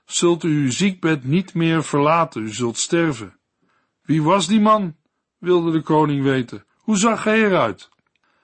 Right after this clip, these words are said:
"Hij had een harige mantel aan," beschreven ze hem,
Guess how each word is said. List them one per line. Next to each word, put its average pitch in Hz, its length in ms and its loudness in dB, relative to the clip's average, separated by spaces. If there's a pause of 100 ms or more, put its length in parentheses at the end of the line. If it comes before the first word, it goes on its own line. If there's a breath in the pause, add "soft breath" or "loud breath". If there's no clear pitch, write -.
(100)
"Hij - 160 -4
had 127 200 2
een 127 120 -2
harige 135 640 -2
mantel 139 480 -2
aan," 101 280 -6 (540)
beschreven 113 560 -2
ze 107 120 -8
hem, 98 360 -12